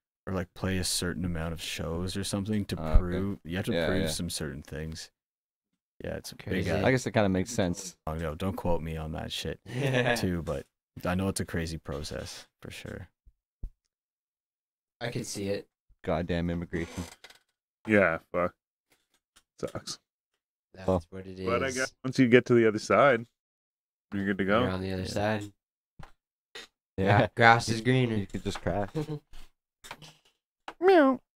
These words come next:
Speaker 4: Um, something funny the other day, Pat texted me. He was on the four twenty episode.
Speaker 3: Shout out, Pat.
Speaker 4: And, uh, he, so his son calls me Sean.
Speaker 3: <laughs>
Speaker 4: And, uh, he thinks my name's Sean. But, like, my,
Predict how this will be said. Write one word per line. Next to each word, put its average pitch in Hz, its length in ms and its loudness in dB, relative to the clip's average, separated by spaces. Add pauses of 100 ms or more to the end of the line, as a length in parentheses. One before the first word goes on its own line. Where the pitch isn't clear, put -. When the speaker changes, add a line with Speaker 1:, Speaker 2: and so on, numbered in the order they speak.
(520)
Speaker 4:
Um, 104 480 8 (100)
something 113 280 2
funny 104 420 6
the 101 220 6
other 101 160 6
day, 95 180 4
Pat 92 280 2
texted 98 260 4
me. 110 200 6 (1040)
He 101 100 6
was 95 140 4
on 92 100 2
the - 40 -4 (100)
four 92 120 -20 (100)
twenty 98 160 -20
episode. - 240 -16
Speaker 3:
Shout 113 160 2
out, 110 140 2
Pat. 113 320 2 (120)
Speaker 4:
And, 101 340 8
uh, 98 320 8 (580)
he, 98 360 6
so 101 360 6 (100)
his 101 120 2
son 104 180 4
calls 101 180 8
me 95 100 4
Sean. 90 440 4 (360)
Speaker 3:
<laughs> 131 40 -8 (600)
Speaker 4:
And, 98 380 6
uh, 95 140 8
he 92 220 2
thinks 95 300 -2
my 101 60 4
name's 92 220 2
Sean. 92 400 2 (220)
But, 104 180 10
like, 101 260 4 (100)
my, 110 260 8